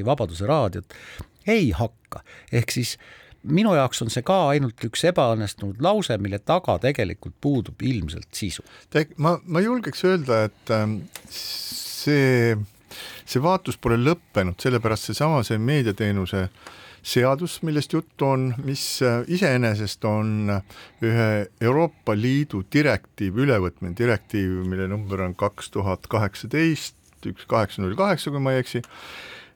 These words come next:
Speaker 2: Äh, ja Eestile väga tavapäraselt siis, äh, direktiiv võib, direktiiv annab mingisugused raamid ja ametnikud kirjutavad sinna sisse mingisuguseid oma asju, mida nad oleksid tahtnud nagu ellu viia ja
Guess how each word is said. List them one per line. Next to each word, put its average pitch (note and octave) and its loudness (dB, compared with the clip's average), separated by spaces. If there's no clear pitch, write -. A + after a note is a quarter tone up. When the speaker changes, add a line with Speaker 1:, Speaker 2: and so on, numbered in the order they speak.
Speaker 2:
Äh, A#2+ 4
ja A#2 4
Eestile D3 4
väga C3 2
tavapäraselt C3 2
siis, A2+ -2
äh, A2+ 2
direktiiv A2+ 2
võib, G2+ 0
direktiiv A#2+ 2
annab A#2 4
mingisugused B2 2
raamid F3+ 2
ja D3+ 4
ametnikud C3+ 0
kirjutavad C3 2
sinna A2+ 0
sisse - 0
mingisuguseid G#2+ 0
oma C3 4
asju, B2+ -2
mida G#2+ 2
nad G#2 0
oleksid B2 0
tahtnud C3 0
nagu G#2 0
ellu F#3 4
viia D3+ 2
ja B2 -2